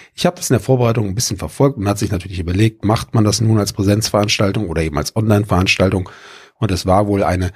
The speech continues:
kleine Wackelpartie, aber letztendlich hat sich der Mut der Veranstalter ausgezahlt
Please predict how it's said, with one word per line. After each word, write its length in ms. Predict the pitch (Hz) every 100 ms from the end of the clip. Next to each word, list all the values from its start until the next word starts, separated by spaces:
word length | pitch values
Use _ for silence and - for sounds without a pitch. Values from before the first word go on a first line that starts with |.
| - _
kleine 440 | - 82 117 110 85
Wackelpartie, 600 | 110 127 - 101 113 101
aber 120 | 95
letztendlich 400 | 104 151 160 139
hat 100 | 135
sich 140 | 123
der 120 | 107
Mut 200 | 107 160
der 80 | 147
Veranstalter 680 | - 92 170 - 110 95 -
ausgezahlt 680 | 156 - 139 - 131 131